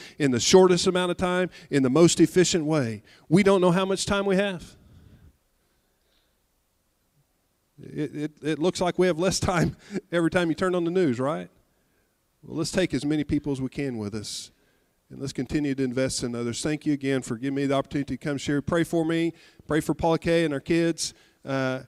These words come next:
I leave today. We'll be gone for about fourteen days, not near as long as Ben used to be gone. He'd be gone for months at a time. And, uh,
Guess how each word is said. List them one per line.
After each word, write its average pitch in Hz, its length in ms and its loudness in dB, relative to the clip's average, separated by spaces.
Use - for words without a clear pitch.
I 143 140 -4
leave 160 540 4
today. 156 460 2
We'll 139 120 -2
be 135 60 0
gone 151 160 -2
for 156 120 -6
about 147 240 -4
fourteen 156 440 -4
days, 151 540 0
not 147 200 -6
near 156 160 2
as 147 100 0
long 156 160 0
as 139 100 -4
Ben 156 240 -2
used 131 200 -4
to - 40 -12
be 123 120 -4
gone. 135 240 -4
He'd 143 160 -6
be 143 80 0
gone 139 240 0
for 117 160 -6
months 139 340 -4
at 110 80 -8
a 107 40 -14
time. 120 360 -6
And, 123 320 -4
uh, 120 260 0